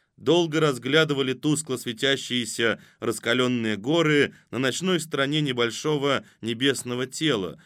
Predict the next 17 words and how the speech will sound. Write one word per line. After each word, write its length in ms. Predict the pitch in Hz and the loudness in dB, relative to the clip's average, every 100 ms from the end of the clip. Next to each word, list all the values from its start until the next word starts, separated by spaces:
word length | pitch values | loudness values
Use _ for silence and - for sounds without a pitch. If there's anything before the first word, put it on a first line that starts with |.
| _ - | _ -8
вулканы 580 | 101 98 127 123 117 | -6 -2 2 4 2
и 20 | 107 | 0
моря 340 | 107 113 117 | 0 2 0
жидкого 640 | 107 127 - 117 113 104 - _ | 0 -4 -4 -2 2 0 -2 _
расплавленного 800 | 110 113 - 131 123 113 110 104 | -2 -2 0 2 2 0 -2 -2
вещества 720 | 107 110 104 - 135 147 113 - - | -4 -6 -10 -4 2 2 0 -8 -8
на 100 | 117 | -6
дневной 440 | 113 120 127 135 | -2 -2 -2 -4
стороне, 680 | 123 123 135 151 139 85 - _ _ | -4 -4 -2 -2 -2 -2 -8 _ _
соединённые 680 | 101 98 113 117 110 101 101 | -10 -6 -2 0 0 -2 2
реками 400 | 120 113 104 98 | 2 0 -4 -4
и 40 | |
ручьями 720 | 95 92 139 151 131 127 113 - _ | -4 -6 0 0 0 -2 -2 -6 _
ещё 340 | 120 117 156 | -8 -2 -4
более 380 | 113 127 127 113 | 0 0 2 2
жидкого 440 | 98 113 - 98 | 0 -6 -4 -4
материала. 760 | 101 98 101 101 107 92 80 | -4 -4 -4 0 2 0 -4